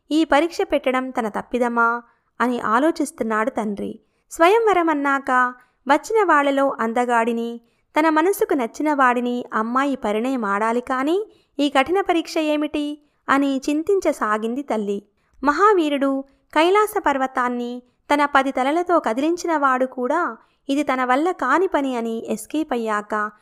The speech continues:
ఇక ఇంతే సంగతులు అనుకున్నారందరూ. ఆకాశంలో రెండు మేఘాలు ఢీకొన్నప్పుడు మెరిసే మెరుపులా గురువు కనుసైగతో ముందుకు కదిలాడు అతడు. కొదమసింహంలా అడుగులో అడుగువేస్తూ వచ్చి,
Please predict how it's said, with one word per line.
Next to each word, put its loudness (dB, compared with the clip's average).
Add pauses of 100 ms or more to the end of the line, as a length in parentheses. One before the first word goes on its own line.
(220)
ఇక 0
ఇంతే 0
సంగతులు -2
అనుకున్నారందరూ. -4 (560)
ఆకాశంలో 4
రెండు 4
మేఘాలు 0
ఢీకొన్నప్పుడు 2
మెరిసే 0
మెరుపులా 0 (420)
గురువు 6
కనుసైగతో 2
ముందుకు 0
కదిలాడు 0
అతడు. -2 (360)
కొదమసింహంలా 2
అడుగులో 2
అడుగువేస్తూ 0
వచ్చి, -2